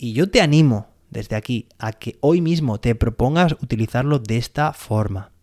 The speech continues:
¿vale? Yo al principio notaba que era un poco artificial, me notaba muy raro hablando de esta forma porque se me iba muchas veces, eh,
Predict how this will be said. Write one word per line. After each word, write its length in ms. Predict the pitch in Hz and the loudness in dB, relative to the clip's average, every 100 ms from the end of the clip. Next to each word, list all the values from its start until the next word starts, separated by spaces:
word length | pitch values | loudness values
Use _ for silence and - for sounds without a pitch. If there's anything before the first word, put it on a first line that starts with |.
| _ _ _ - | _ _ _ -14
¿vale? 380 | 101 98 156 196 - - - | -8 -2 -2 -2 -8 -20 -8
Yo 120 | 131 190 | 6 6
al 80 | |
principio 440 | 247 269 208 180 226 | 8 4 4 2 2
notaba 520 | 170 127 143 175 147 | 2 0 0 0 0
que 520 | 123 113 107 104 - _ _ - | -2 -2 0 -2 -6 _ _ -8
era 200 | - 143 | 0 2
un 160 | 170 135 | 2 2
poco 680 | 131 123 156 160 170 - - | 0 2 4 6 6 2 -2
artificial, 1000 | 120 - - 107 110 - 113 110 139 196 - - - | -2 -2 -4 -4 -6 -4 0 4 4 2 -4 -20 -18
me 60 | 107 | -8
notaba 640 | 104 110 120 151 160 143 _ _ - | -2 2 6 6 6 2 _ _ 2
muy 200 | 147 190 | 6 6
raro 360 | 127 117 107 - | 4 0 -2 -4
hablando 320 | 120 117 135 | -2 0 2
de 60 | 135 | 0
esta 180 | - 113 | 0 -2
forma 420 | 113 120 147 160 | -2 0 0 0
porque 460 | 113 110 - 110 107 | -2 -4 -6 -6 -4
se 240 | - 110 | -4 -4
me 140 | 104 | -2
iba 240 | 113 139 120 | 2 2 2
muchas 420 | 120 135 123 - | 2 0 0 -2
veces, 400 | 131 - 104 - - - - - | -4 -2 -6 -8 -14 -20 -20 -16
eh, 400 | - 123 120 113 | -4 0 0 0